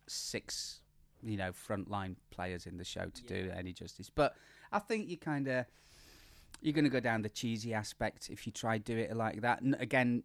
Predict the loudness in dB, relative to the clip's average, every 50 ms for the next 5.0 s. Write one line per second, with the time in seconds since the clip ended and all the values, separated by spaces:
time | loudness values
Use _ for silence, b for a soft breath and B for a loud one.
0 | -4 -4 -2 -2 0 0 0 0 0 0 -2 -4 -4 -6 -8 -10 -8 -6 -6 -6
1 | -6 -4 -6 -6 -8 -10 -14 -16 -16 -18 _ _ _ _ -20 -20 -12 -2 0 0
2 | 0 0 0 0 2 2 0 -2 -4 -6 -2 0 2 2 0 0 -4 -18 -20 -14
3 | -10 -8 -6 -4 0 0 0 0 0 -4 -6 -4 -2 -2 -2 -2 -2 -4 -6 -8
4 | -10 -12 -14 -12 -8 -8 -6 -4 -4 -4 -4 -4 -6 -8 -8 -6 -4 -4 -4 -4